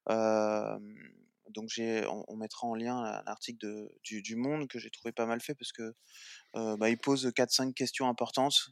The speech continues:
heu, que tout le monde un peu devrait, devrait se poser quand on a ce genre de news.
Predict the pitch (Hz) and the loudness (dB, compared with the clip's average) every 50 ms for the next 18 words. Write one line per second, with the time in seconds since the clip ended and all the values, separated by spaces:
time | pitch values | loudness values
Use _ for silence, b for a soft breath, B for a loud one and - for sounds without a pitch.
0 | _ _ - 101 107 107 - - 110 104 - - - 110 117 127 131 120 107 107 | _ _ -6 -6 -6 -6 -8 -8 -10 -8 -8 -8 -8 -6 -6 -4 -2 -2 -4 -4
1 | 110 - 123 120 117 113 107 107 110 113 113 110 110 107 107 95 113 117 - - | -6 -6 -8 -6 -6 -4 -2 0 2 4 4 2 2 0 0 0 0 -2 -2 0
2 | - 123 120 135 143 - - - - - 120 113 113 110 110 110 110 110 110 _ | 0 4 6 6 4 4 2 -4 -6 -6 -4 -2 -2 -2 -2 -2 -6 -10 -12 _
3 | - - - 117 120 120 117 123 123 123 131 147 165 | -6 -4 -2 2 2 4 4 4 4 4 4 4 2